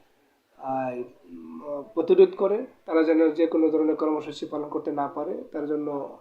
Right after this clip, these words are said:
আহ, ব্যবস্থা গ্রহণ করবে, এটা আমরা প্রত্যাশা করি।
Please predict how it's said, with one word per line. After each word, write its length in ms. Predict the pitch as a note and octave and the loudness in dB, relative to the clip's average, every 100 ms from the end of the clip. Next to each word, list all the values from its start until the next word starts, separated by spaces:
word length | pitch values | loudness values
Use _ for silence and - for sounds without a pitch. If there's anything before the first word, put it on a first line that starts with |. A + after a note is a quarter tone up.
| _ | _
আহ, 420 | E3 D3 C#3+ C#3 C#3 D3 | -8 -6 -6 -6 -10 -10
ব্যবস্থা 400 | D3+ D3 D3+ F3 | -6 -4 -2 -2
গ্রহণ 240 | E3 E3 F3 | -2 -2 -2
করবে, 280 | F#3+ - G3 | -4 -6 -6
এটা 160 | F3+ | -6
আমরা 220 | D3 C#3 | -6 -8
প্রত্যাশা 440 | B2+ B2+ D3 C3 B2 | -10 -12 -10 -10 -12
করি। 260 | - A#2+ | -12 -16